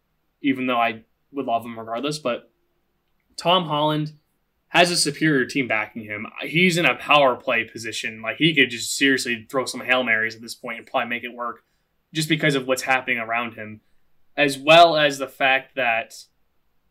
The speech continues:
he, <sighs> if that's the plan, if that is the plan for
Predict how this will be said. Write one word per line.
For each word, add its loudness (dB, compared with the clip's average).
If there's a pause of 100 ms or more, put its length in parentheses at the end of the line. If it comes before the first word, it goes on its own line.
(720)
he, -14
<sighs> -20
if 2
that's 6
the 2
plan, -2
if -6
that 4
is -2
the -2
plan -2
for -4